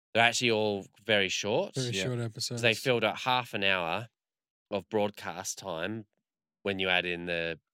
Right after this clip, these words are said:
Speaker 2: I binge Seinfeld, so I know.
Speaker 1: Yeah.
Speaker 3: Yeah, when you add in all the ads.
Speaker 1: And so they, they have, like, there's something sort of natural to the, to the length of these, these episodes that you're watching. You know, it's the bus journey to work or train journey to work or whatever it is. It's
Speaker 2: Bing,
Speaker 1: a,
Speaker 2: bang, boom.
Speaker 1: you know, it's your,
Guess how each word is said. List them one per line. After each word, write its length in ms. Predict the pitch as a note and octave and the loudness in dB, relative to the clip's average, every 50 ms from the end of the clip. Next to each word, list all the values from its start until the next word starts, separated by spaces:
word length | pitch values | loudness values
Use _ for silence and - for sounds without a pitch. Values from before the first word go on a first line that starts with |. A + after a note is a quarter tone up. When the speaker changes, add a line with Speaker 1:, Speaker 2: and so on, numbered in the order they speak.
| _ _ - | _ _ -2
Speaker 2:
I 120 | - C#3+ C#3 | 0 0 2
binge 340 | B2 - D3 C#3 C3+ C3+ B2 | 4 4 4 4 4 2 2
Seinfeld, 580 | - - B2+ A#2+ A#2 A#2 A2+ - A#2+ A#2 A#2 A2+ | 0 0 0 0 -2 -2 -2 -2 -2 -2 -2 -2
so 160 | - B2+ A#2+ | -2 -2 -2
I 80 | A#2 A#2 | -2 -2
know. 380 | A2+ A#2 A#2 A2+ A2+ A2+ A2+ G#2+ _ - | -2 -2 -2 -2 -4 -4 -6 -8 _ -4
Speaker 1:
Yeah. 100 | G#2 F#2+ | 0 2
Speaker 3:
Yeah, 220 | F#2 F2+ F2 E2+ - _ _ - | 2 2 2 -2 -4 _ _ -8
when 140 | F#2+ F2+ | -6 -2
you 80 | F2+ F2 | 0 0
add 160 | F2 F2 E2+ | 0 0 0
in 80 | E2+ F2 | -2 -4
all 140 | F2 F2 E2 | -6 -6 -6
the 240 | F2+ F2 F2 - - _ | -6 -6 -6 -8 -10 _
ads. 400 | F#2+ F#2+ F2+ F2 F2 F2+ - - | -6 -4 -4 -4 -6 -8 -4 0
Speaker 1:
And 140 | A#2 A#2+ A#2 | 0 2 2
so 160 | C3+ C#3+ C3+ | 2 2 0
they, 260 | C3 B2 C3 C3+ B2+ B2+ | 2 4 4 2 4 4
they 160 | B2+ B2+ B2 | 2 0 2
have, 240 | A#2+ C3 C3 A#2+ B2+ | 2 0 0 2 2
like, 260 | B2 A#2 A2 - - B2 | 2 0 0 -2 -4 -4
there's 160 | A#2 A#2 - | -2 -2 0
something 280 | C#3+ B2 B2 B2 A2+ | 0 0 0 0 0
sort 160 | - - B2 A2 | -2 -4 -4 -4
of 60 | G2+ | -4
natural 720 | G#2+ G#2+ G#2 F#2+ G2 - - - - B2 A#2+ B2+ C#3 C#3+ | -2 0 0 0 0 -2 -6 -4 0 2 2 2 0 -2
to 140 | C#3+ - G#2 | -6 -10 -8
the, 260 | G2 G2 G2 F#2+ F#2 - _ - | -6 -4 -4 -4 -6 -8 _ -12
to 100 | - G#2+ | -10 -6
the 100 | F#2+ G2+ | -4 -2
length 380 | F#2 F#2 G2 A2 - - - A#2 | 2 2 2 2 0 -2 -8 -12
of 120 | G#2+ G#2 | -6 -2
these, 460 | G#2+ F#2+ F#2 F#2 F2+ - - - - - _ _ _ _ _ _ _ _ _ _ _ _ _ _ _ _ - G2+ | -2 -2 -2 -2 -4 -6 -8 -8 -10 -14 _ _ _ _ _ _ _ _ _ _ _ _ _ _ _ _ -2 -2
these 180 | G2 F#2+ F#2+ | -2 0 0
episodes 540 | G#2 G2 - - A2+ - B2 A#2+ B2 A#2+ - | 0 -2 -2 -4 -4 0 0 2 0 0 -2
that 100 | C3+ G2+ | -6 -4
you're 140 | G#2 B2 A#2+ | -4 -2 0
watching. 580 | A#2+ B2 A#2+ - - C#3 C3 C3 C3 C3 B2+ | 0 0 0 0 0 2 2 2 2 0 -2
You 100 | A#2 A2 | 0 0
know, 160 | F#2+ F#2 F#2 F#2+ | 2 2 2 0
it's 140 | F2 - | 0 -2
the 80 | - G#2 | -4 -2
bus 340 | F2 G#2+ G#2 G2 - - - | 2 2 2 2 2 -2 -4
journey 360 | - - G2 F#2+ F#2+ F#2 F2+ | 0 0 2 2 2 0 0
to 100 | F2+ F2 | -2 -2
work 420 | F#2 G#2+ A2 A2 A2 G#2+ G2+ - | 0 2 4 4 4 2 0 -4
or 120 | - F2+ E2+ | -8 -8 -8
train 340 | - - G2 F#2+ F#2+ F#2 F2+ | -6 -4 -2 -2 -2 -2 -2
journey 240 | F#2+ F#2+ F#2 F2+ | -2 -2 -2 -2
to 80 | F2+ F2+ | -2 -4
work 480 | F2+ G2 G#2+ G#2+ G#2+ G#2 G2+ G2+ - - | -2 0 2 2 4 2 2 -2 -4 -8
or 80 | F#2 | -4
whatever 320 | F2+ F#2+ F#2+ F#2+ F2+ F#2+ F#2+ | -2 -2 -2 -2 -2 -4 -4
it 80 | F2+ | -2
is. 300 | F#2+ F#2+ F#2+ F#2 - - | -2 -2 -2 -4 -6 -6
It's 160 | - - C#3+ | -4 -2 0
Speaker 2:
Bing, 80 | A2+ F2+ | 0 0
Speaker 1:
a, 40 | F2+ | 0
Speaker 2:
bang, 220 | C3 C3 C3 B2 | 0 0 0 0
boom. 360 | B2+ C3 B2+ B2+ B2 B2+ A#2+ - - | 2 2 2 2 0 -2 -2 -2 0
Speaker 1:
you 120 | G#2+ G2+ | 2 4
know, 100 | G2+ G2 | 4 2
it's 220 | F#2+ F2+ - - | 2 0 -2 -4
your, 100 | G2+ F#2+ | -4 -4